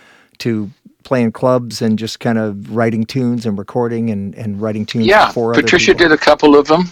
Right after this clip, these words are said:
Speaker 1: Yeah.
Speaker 2: Um, I had some friends that asked me if I wanted to go play in Taiwan, so I took my club band over and we played a big concert in Taiwan. And
Speaker 1: Oh, wow.
Speaker 2: that led to me meeting some other people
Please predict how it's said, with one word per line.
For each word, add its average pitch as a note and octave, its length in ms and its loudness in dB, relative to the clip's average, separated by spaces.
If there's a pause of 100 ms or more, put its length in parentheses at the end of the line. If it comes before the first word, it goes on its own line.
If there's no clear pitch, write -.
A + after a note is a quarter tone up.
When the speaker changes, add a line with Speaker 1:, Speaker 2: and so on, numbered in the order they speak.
(160)
Speaker 1:
Yeah. A#2+ 200 -6 (500)
Speaker 2:
Um, A2 640 2 (960)
I - 60 -6
had C#3 200 -4
some B2 180 -10
friends C3+ 360 -4
that A#2+ 100 -4
asked A2+ 260 -4
me A#2+ 60 -8
if A2 100 -12
I A2+ 60 -8
wanted A2 220 -4
to G#2+ 80 -6
go G#2 100 -8
play A2+ 200 -4
in G#2+ 60 -2
Taiwan, G2+ 580 -2
so F2+ 200 -8
I F#2 60 -12
took - 260 -12
my F#2 180 -6 (600)
club G#2+ 300 2
band G#2+ 260 0
over G#2+ 180 -2
and G2+ 80 -8
we G2 80 -4
played G2 300 -4
a F#2+ 40 -10
big G2 280 -4 (560)
concert G#2 400 0
in G2+ 100 -8
Taiwan. G2 600 -2
And F2 80 -12
Speaker 1:
Oh, D#3 100 0
wow. C3+ 220 -6 (560)
Speaker 2:
that G#2 200 0
led G#2 200 0
to G#2 80 -4
me G2+ 140 2
meeting G2 280 -2
some G2 180 -4
other G2+ 200 2
people G2 380 -2